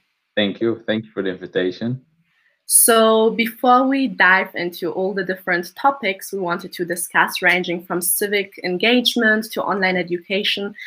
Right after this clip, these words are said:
Speaker 2: I was curious, how are you doing and what's on your mind? What's worrying you? What's giving you hope in these times?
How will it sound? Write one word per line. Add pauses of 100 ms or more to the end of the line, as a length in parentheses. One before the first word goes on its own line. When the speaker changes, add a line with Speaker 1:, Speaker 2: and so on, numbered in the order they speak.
(220)
Speaker 2:
I
was
curious,
how
are
you
doing
and
what's
on
your
mind?
What's
worrying
you?
What's
giving
you
hope
in
these
times?